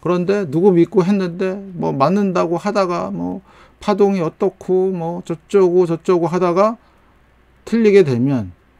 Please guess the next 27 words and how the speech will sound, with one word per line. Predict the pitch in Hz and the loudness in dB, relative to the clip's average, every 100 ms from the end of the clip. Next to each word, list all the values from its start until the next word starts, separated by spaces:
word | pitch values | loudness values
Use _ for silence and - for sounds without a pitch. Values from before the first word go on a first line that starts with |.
| 95 | -16
예, | 90 | -16
한 | - 196 | -6 -2
방에 | 196 175 185 | 0 0 -4
훅 | 180 196 - | -6 -6 -4
가는 | 180 151 | -2 -2
거죠. | 110 98 117 147 _ _ _ | -2 -6 -10 -16 _ _ _
그래서 | - 170 196 135 95 - - | -4 -2 0 -2 -6 -18 -20
제가 | - 170 175 | -4 0 0
늘 | 139 165 | 0 0
말씀을 | 135 120 156 147 | 0 -2 -4 -6
드리는 | 123 117 113 107 | -4 -4 -2 -4
게 | 147 185 - _ _ | -4 -8 -14 _ _
대산도 | - 139 160 151 | -4 -2 0 0
믿지 | 139 123 - | 0 0 -2
말고 | 113 101 101 175 226 - _ _ _ | -4 -4 -6 -6 -6 -12 _ _ _
아무도 | - 131 151 147 | -8 -4 -2 0
믿지 | 135 - | 0 0
말고 | 131 101 98 160 208 185 _ | -2 -2 -6 -8 -8 -12 _
지표에 | - 131 160 151 | -10 -6 -2 0
의지해서 | 127 107 113 95 - 175 208 _ _ _ _ | 0 0 -4 -6 -8 -12 -12 _ _ _ _
아주 | 117 147 190 185 - - | -6 2 2 2 -4 -4
매매는 | 123 160 160 170 208 - | 0 2 0 0 -2 -4
단순하게 | - 143 175 196 196 180 | -2 0 2 2 4 4
가시라. | 135 107 - 127 - _ _ _ _ _ _ - | 0 -6 -12 -20 -20 _ _ _ _ _ _ -10
매매는. | 98 104 95 82 - _ _ _ _ _ | -6 -4 -6 -8 -14 _ _ _ _ _
예. | 87 92 82 98 _ _ _ _ - | -12 -12 -14 -20 _ _ _ _ -10
매매는 | 101 110 113 156 208 | -6 -2 -2 -2 -2